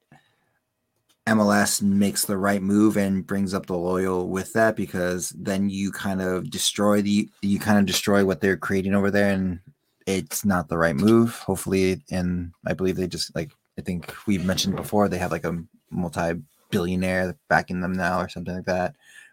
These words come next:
or they got it. So it makes sense that that would go. So that's the only game really.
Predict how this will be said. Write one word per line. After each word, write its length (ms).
or 60
they 100
got 200
it. 200
So 300
it 160
makes 220
sense 260
that 260
that 180
would 180
go. 320
So 260
that's 160
the 120
only 280
game 280
really. 380